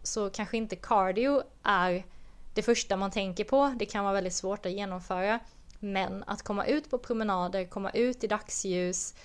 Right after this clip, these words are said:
och försöka röra på sig ökar verkligen förutsättningarna för att må bättre.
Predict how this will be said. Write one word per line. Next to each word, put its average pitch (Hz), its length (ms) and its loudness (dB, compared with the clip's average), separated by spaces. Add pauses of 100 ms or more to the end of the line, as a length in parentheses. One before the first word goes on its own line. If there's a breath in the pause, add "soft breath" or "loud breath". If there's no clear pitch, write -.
(100)
och - 420 -2
försöka 196 520 0
röra 196 320 2
på 208 240 0
sig 180 480 0 (460 soft breath)
ökar 220 720 4 (380)
verkligen 196 600 0
förutsättningarna 180 960 0
för 180 300 0
att 285 200 -6
må 175 300 -2 (200)
bättre. 202 360 -2